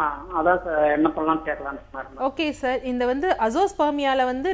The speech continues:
Speaker 2: ரெண்டு வகையா உண்டு. ஒண்ணு வந்து என்ன அப்படின்னு சொல்லுவாங்கன்னா, ஒண்ணு வந்து அதாவது அடைப்புனால வர்றது, இன்னொன்னு அடைப்பு இல்லாம வர்றது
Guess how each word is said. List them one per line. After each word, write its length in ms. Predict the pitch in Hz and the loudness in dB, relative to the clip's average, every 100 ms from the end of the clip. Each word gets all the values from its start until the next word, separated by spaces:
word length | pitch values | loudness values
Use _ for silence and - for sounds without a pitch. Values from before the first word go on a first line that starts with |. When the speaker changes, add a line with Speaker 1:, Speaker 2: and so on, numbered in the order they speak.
| 269 | 0
Speaker 2:
ரெண்டு 180 | 320 403 | 0 0
வகையா 300 | 330 339 330 294 | 0 0 0 2
உண்டு. 180 | 240 202 - - - - | 0 -4 -8 -16 -12 -4
ஒண்ணு 120 | 285 359 | -2 0
வந்து 160 | 349 370 | 0 2
என்ன 140 | 302 339 320 | 2 2 2
அப்படின்னு 280 | 240 285 302 | 0 -2 -2
சொல்லுவாங்கன்னா, 500 | 262 247 233 220 220 403 - - - 254 | 0 2 0 0 -2 -4 -6 -20 -8 -2
ஒண்ணு 120 | 302 320 | 0 0
வந்து 200 | 330 427 - | 2 4 6
அதாவது 220 | 254 294 - | 6 6 6
அடைப்புனால 540 | 247 349 392 349 359 370 | 6 4 2 2 4 2
வர்றது, 260 | 269 240 254 440 294 | 2 2 0 0 0
இன்னொன்னு 280 | 339 370 453 240 | -2 0 0 0
அடைப்பு 280 | 277 311 339 | 0 0 0
இல்லாம 320 | 302 320 349 262 | 2 2 2 2
வர்றது 320 | 240 247 254 | 4 4 2